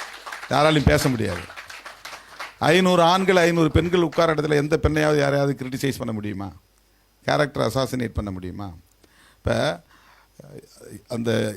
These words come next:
எண் வந்து மாறுபட, மாறுபட, அளவு மாறுபடும் போது பண்பு மாறுபடுங்கிறது மார்க்சியத்தில் ஒரு விதி இருக்கு.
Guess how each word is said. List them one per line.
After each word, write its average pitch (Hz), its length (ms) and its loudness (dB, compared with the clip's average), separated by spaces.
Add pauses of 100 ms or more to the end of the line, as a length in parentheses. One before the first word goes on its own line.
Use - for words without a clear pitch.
எண் 185 400 0
வந்து 175 280 2
மாறுபட, 156 460 4
மாறுபட, 127 460 -2
அளவு 160 360 -2
மாறுபடும் 143 600 0
போது 131 220 -4
பண்பு 147 380 -2
மாறுபடுங்கிறது 117 680 -4
மார்க்சியத்தில் 110 480 -4
ஒரு 98 140 0
விதி 98 160 -2
இருக்கு. 92 360 -8